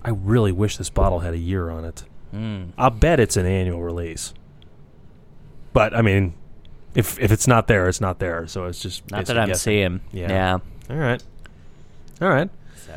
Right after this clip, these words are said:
Speaker 1: Well, I mean, it had all the right characters. Belgian quad, aged in Cabernet bo-,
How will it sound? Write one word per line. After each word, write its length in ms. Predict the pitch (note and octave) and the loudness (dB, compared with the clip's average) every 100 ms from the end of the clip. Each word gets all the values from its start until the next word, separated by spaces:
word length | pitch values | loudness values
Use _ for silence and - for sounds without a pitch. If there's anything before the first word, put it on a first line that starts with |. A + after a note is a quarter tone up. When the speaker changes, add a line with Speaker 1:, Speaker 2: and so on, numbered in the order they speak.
| D#2 | 0
Speaker 1:
Well, 340 | C#3 F#3 F#3 - | 4 6 4 0
I 100 | C#3 | 4
mean, 380 | D3+ D#3 D#3+ C3+ | 6 6 4 0
it 180 | - B2 | 0 0
had 240 | G#2+ D3 E3 | 6 6 8
all 120 | E3+ | 6
the 100 | D#3 | 6
right 440 | D3+ E3+ - - - | 6 4 0 -8 0
characters. 680 | D3 F#3+ C#3+ G#2 B2+ - | 4 4 4 4 4 2
Belgian 460 | - G2+ G#2+ A2 B2 | 0 2 4 4 0
quad, 600 | - A2+ A2+ A#2+ C3+ C#3 - - - | 2 4 6 4 2 -2 -10 -16 -8
aged 380 | G2+ G2+ G#2 G#2 | -4 -2 0 2
in 420 | G#2 G#2+ A2+ A#2 - - - | 2 0 -4 -8 -12 -16 -14
Cabernet 500 | - G2 G2 A2+ A2 | -4 0 2 2 0
bo-, 180 | A#2 A#2 | 2 0